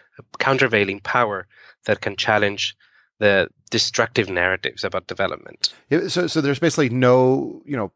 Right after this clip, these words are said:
Speaker 2: political relevance or salience into kind of talking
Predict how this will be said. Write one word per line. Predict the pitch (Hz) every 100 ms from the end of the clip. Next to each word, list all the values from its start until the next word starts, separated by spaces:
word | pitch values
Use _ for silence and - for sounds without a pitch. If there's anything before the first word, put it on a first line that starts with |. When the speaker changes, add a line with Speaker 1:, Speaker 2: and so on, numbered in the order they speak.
| _
Speaker 2:
political | - 123 127 135 135 123 107 98 95 - - - - _ -
relevance | 92 107 107 101 95 82
or |
salience | 78 123 113 107 101 92
into | - 127 107 98 - 117 101 98 107 -
kind | 110 95
of | 90 92 - 90 - - _ _ _ _
talking | - 120 101 120 104 98 98